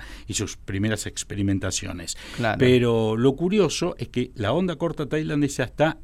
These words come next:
Speaker 1: en breve a punto de celebrar su centenario.
Speaker 2: Qué lindo.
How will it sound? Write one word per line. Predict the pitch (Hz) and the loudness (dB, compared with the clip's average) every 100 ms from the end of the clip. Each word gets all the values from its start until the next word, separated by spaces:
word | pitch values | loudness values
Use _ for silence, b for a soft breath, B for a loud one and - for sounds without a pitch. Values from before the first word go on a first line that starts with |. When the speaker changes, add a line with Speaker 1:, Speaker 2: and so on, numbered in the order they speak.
| - - | -18 -2
Speaker 1:
en | 123 | 0
breve | 151 185 180 190 - | 4 4 4 0 -2
a | 107 95 | -4 -2
punto | 147 151 | -2 0
de | 127 | -2
celebrar | - 104 117 131 123 | -2 -2 0 -2 -4
su | - - 147 151 | -10 -2 -2 -2
centenario. | - 120 117 95 76 76 - - B B | -2 0 0 -2 -6 -10 -12 -16 B B
Speaker 2:
Qué | - 147 | 0 2
lindo. | 117 104 92 95 | 2 0 -2 -4